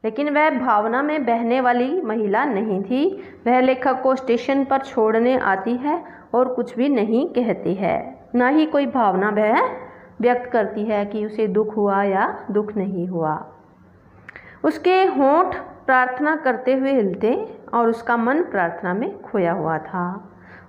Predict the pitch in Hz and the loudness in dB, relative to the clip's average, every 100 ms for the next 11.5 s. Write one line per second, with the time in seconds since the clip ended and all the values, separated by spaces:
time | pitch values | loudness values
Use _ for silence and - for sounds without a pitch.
0 | - - - - 247 302 - 302 294 311 | -16 -16 -18 -2 2 2 2 0 2 0
1 | 294 277 285 311 294 302 320 339 302 240 | 2 2 4 4 2 2 4 4 4 4
2 | 247 262 269 302 330 453 - - - _ | 4 4 0 -2 -2 -4 -12 -20 -20 _
3 | 226 214 - 196 190 339 320 190 - 180 | -2 -2 -2 -4 0 2 2 0 -2 -4
4 | 180 180 - 180 - - - _ - 220 | -4 -8 -6 -8 -8 -14 -20 _ -8 -2
5 | 226 240 320 494 - 233 220 220 208 226 | 2 2 2 0 -2 0 0 0 -2 0
6 | 208 202 202 254 254 285 294 403 427 - | 0 0 0 -4 0 0 2 2 -2 -12
7 | - - 233 202 254 240 214 214 269 - | -20 -4 -2 2 2 2 2 0 -2 -2
8 | - 220 233 269 202 190 330 - - - | 0 2 2 2 0 0 -2 -8 -16 0
9 | 311 311 320 349 349 311 311 220 269 311 | 2 4 4 2 2 0 -2 -2 2 2
10 | 302 247 - 208 202 240 240 - 170 - | 2 0 0 0 -2 -4 -6 -2 -2 -2
11 | 269 339 - - 214 | -4 -4 -4 -4 -2